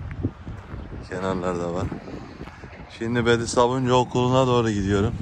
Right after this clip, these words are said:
Bakın karşıda enkaz etraflarında hurdacılar toplamalara devam ediyor. Bakın her köşede. Bak, kadın orada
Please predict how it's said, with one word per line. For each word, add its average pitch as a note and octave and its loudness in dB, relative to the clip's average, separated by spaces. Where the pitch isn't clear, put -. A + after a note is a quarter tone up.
Bakın G2 -2
karşıda F#2 0
enkaz G2 0
etraflarında F#2 2
hurdacılar F2+ 4
toplamalara F#2 6
devam F#2+ 6
ediyor. E2 4
Bakın - 4
her F#2+ 4
köşede. E2+ -2
Bak, F2 2
kadın G#2 2
orada A2 2